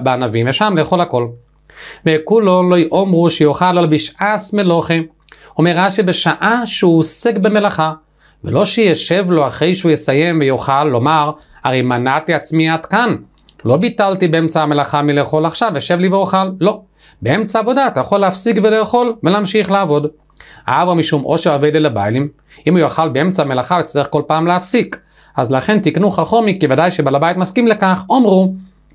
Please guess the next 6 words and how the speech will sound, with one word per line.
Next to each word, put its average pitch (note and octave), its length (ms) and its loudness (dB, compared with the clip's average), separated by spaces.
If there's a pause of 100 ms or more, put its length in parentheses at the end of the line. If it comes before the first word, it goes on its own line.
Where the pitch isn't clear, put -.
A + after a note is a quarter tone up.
(100)
פועלים G#3 500 2
אוכלים F#3+ 560 0 (340)
בעלי F3 280 2
חוסון G3 480 2
מאומן G#3+ 360 4
לאומן. G#3+ 320 4